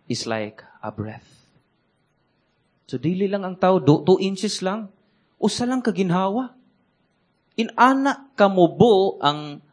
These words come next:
kinabuhi sa tao. Amen? Therefore, what are we gonna do about it?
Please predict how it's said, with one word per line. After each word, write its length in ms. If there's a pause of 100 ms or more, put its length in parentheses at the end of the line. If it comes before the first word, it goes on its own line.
(140)
kinabuhi 480
sa 160
tao. 240
Amen? 320 (960)
Therefore, 800 (1040)
what 160
are 160
we 80
gonna 240
do 240
about 320
it? 160